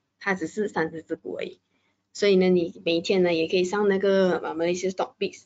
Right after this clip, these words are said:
看这个马来，马来西亚的这个F B M Q C I 这三十只股有哪一些。好，然后刚刚说，刚刚说要，要tradeF K I呢，你就必须要知道它的重群股有哪一些。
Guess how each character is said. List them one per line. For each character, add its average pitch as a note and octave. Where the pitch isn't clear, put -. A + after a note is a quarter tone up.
看 F#3+
这 F#3
个 F#3+
马 D#3+
来， E3
马 E3+
来 E3+
西 F#3+
亚 F#3+
的 F3
这 F#3
个 F#3
F G3
B F3+
M F3
Q F3
C F#3+
I F#3
这 A3
三 F#3
十 F#3
只 E3+
股 D#3+
有 D#3
哪 -
一 E3+
些。 D#3+
好， -
然 C#4
后 D4
刚 D4
刚 C#4+
说， C4+
刚 C#4+
刚 D4
说 C#4+
要， C#4+
要 C#4
tradeF C4+
K G3
I F#3
呢， F3+
你 E3+
就 A3+
必 A3+
须 F#3+
要 F#3
知 F3+
道 F3
它 G#3+
的 G3+
重 A#3+
群 E3
股 D3+
有 D#3
哪 D#3+
一 F#3+
些。 E3